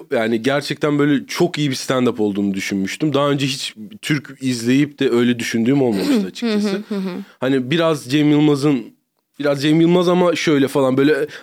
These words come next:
Speaker 1: ayırabiliyordun. Yüzde elli Cem Yılmaz, yüzde elli
Speaker 2: Hı hı,
Speaker 1: falan
Speaker 2: hı
Speaker 1: bilmem
Speaker 2: hı.
Speaker 1: ne falan. Hani böyle çok unik ve hani böyle ama mesela yün-, hani ne bileyim başka komedyenler de vardı ama mesela o da dış, yurt dışı şeylerini de görebiliyordun. Adam
Speaker 2: Etkisini.
Speaker 1: Sandırımsılığı da görebiliyordun.
Speaker 2: <clears throat>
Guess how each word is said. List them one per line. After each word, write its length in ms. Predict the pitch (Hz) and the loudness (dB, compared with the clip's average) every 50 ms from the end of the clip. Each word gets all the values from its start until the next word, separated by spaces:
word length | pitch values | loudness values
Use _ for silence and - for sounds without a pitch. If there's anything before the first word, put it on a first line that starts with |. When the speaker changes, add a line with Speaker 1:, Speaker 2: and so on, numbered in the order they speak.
| - - | -8 -2
Speaker 1:
ayırabiliyordun. 600 | 123 147 180 180 185 175 156 165 170 147 120 120 | 0 0 2 4 2 2 4 4 2 2 2 2
Yüzde 320 | 117 123 143 139 123 135 143 | 0 0 0 0 0 0 0
elli 140 | 143 143 131 | 2 0 0
Cem 220 | 131 135 127 120 | 0 2 2 2
Yılmaz, 300 | 113 104 104 110 113 113 | 2 2 2 2 0 -2
yüzde 240 | 120 120 117 123 127 | -4 -4 0 0 2
elli 220 | 120 123 123 113 | 2 4 2 2
Speaker 2:
Hı 120 | 104 101 - | 2 0 0
hı, 40 | - | 0
Speaker 1:
falan 180 | 117 107 104 - | 0 0 0 0
Speaker 2:
hı 40 | 120 | 0
Speaker 1:
bilmem 320 | 123 123 120 113 110 110 107 | 0 2 2 2 2 2 0
Speaker 2:
hı. 60 | 107 | 0
Speaker 1:
ne 60 | 107 | 0
falan. 280 | - - 110 117 131 131 | 0 0 0 2 2 2
Hani 200 | 123 127 131 127 | 2 2 2 2
böyle 240 | 127 131 156 160 156 - - - - - - - _ _ _ | 2 2 2 0 -2 -6 -20 -20 -20 -20 -20 -20 _ _ _
çok 320 | - - - 240 254 247 147 | -6 -2 0 2 2 0 0
unik 540 | 135 139 156 165 185 214 202 - - - - - | -2 0 2 2 2 2 0 -2 -10 -20 -20 -14
ve 240 | 117 123 139 165 | -6 -2 0 0
hani 260 | 165 156 175 165 165 160 | 2 2 2 2 2 2
böyle 280 | 175 180 185 180 175 - - - - _ _ - | 2 2 2 0 -2 -4 -12 -20 -20 _ _ -2
ama 180 | 143 190 220 | 0 2 2
mesela 320 | 220 208 196 - 190 175 131 | 2 2 2 2 0 0 0
yün-, 420 | 113 120 127 160 185 190 185 - - - - | -2 0 0 0 0 0 -2 -8 -12 -6 -2
hani 280 | 127 123 123 120 120 | 0 0 2 2 2
ne 120 | 139 156 160 | 2 2 2
bileyim 340 | 143 117 107 98 95 - _ _ - | 2 0 0 -2 -2 -6 _ _ -4
başka 300 | 127 143 151 - - 180 | -4 -4 -4 -4 -2 0
komedyenler 540 | 185 185 180 180 175 180 180 180 190 190 175 | 2 2 2 2 2 2 2 2 2 2 2
de 60 | 175 | 2
vardı 200 | 170 165 170 180 | 2 2 2 2
ama 120 | 208 196 185 | 0 0 2
mesela 240 | 175 170 170 165 165 | 0 0 2 0 0
o 80 | 160 | 0
da 260 | 175 180 147 117 113 | 0 -2 -2 -4 -6
dış, 240 | 123 143 - - - 113 | -6 -4 -4 -6 -6 -4
yurt 240 | 127 151 151 - | -4 -4 -4 -4
dışı 460 | - 147 - - 131 117 87 - - - _ _ _ _ _ _ _ - | -6 -6 -2 0 0 0 0 -2 -8 -18 _ _ _ _ _ _ _ -12
şeylerini 420 | - - 135 123 123 127 135 143 | -6 -2 0 2 2 2 2 2
de 60 | 139 123 | 2 2
görebiliyordun. 440 | 117 113 104 98 98 98 95 95 95 | 2 2 0 2 0 0 0 -2 -4
Adam 360 | 80 - 117 117 117 123 127 | -4 -2 -2 -2 0 0 0
Speaker 2:
Etkisini. 60 | 123 107 | 0 0
Speaker 1:
Sandırımsılığı 1040 | - 196 127 123 127 127 135 135 135 135 - - - 131 127 123 123 120 113 113 | -2 -2 -2 0 0 0 2 2 2 0 0 -2 -4 -2 0 2 2 2 2 2
da 60 | 113 110 | 2 0
görebiliyordun. 680 | 110 117 110 107 107 104 107 107 113 110 113 - 208 | 0 0 0 0 0 0 0 0 0 0 0 0 -2
Speaker 2:
<clears throat> 100 | 339 330 | -2 0